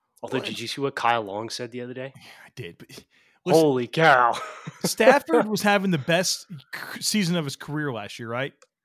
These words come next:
Speaker 1: Yes.
Speaker 2: He was, what were they, th-, three and six or something when he got
Speaker 1: No,
Speaker 2: hurt?
Speaker 1: they were like, they were like three, three and one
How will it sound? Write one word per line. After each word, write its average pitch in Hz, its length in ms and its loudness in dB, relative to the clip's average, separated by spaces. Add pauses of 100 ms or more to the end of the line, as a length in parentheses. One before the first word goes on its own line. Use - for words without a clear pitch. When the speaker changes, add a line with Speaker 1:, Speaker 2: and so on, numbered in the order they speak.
(140)
Speaker 1:
Yes. 139 320 0
Speaker 2:
He 220 80 0
was, 165 140 -2
what 175 220 -6
were 269 60 -8
they, 214 100 -2
th-, - 260 -16
three 196 340 -8
and 294 100 -4
six - 380 -4
or 240 60 -6
something 240 420 -6
when 208 100 -2
he 196 40 -2
got 185 180 0
Speaker 1:
No, 165 80 2
Speaker 2:
hurt? 151 60 2
Speaker 1:
they 156 100 4
were 151 140 0
like, 147 260 -2
they 135 80 -2
were 127 100 -2
like 123 140 -2
three, 160 300 -8
three 151 260 -6
and 107 180 -6
one 98 360 -6